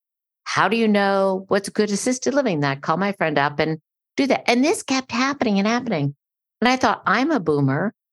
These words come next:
There's a lot of us out there. And I live in this world, but everyone else that is doing other things,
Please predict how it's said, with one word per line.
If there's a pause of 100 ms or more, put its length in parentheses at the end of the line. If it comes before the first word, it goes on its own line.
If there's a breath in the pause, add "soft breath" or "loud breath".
There's
a
lot
of
us
out
there. (520)
And
I
live
in
this
world, (200)
but (600)
everyone
else
that
is
doing
other
things,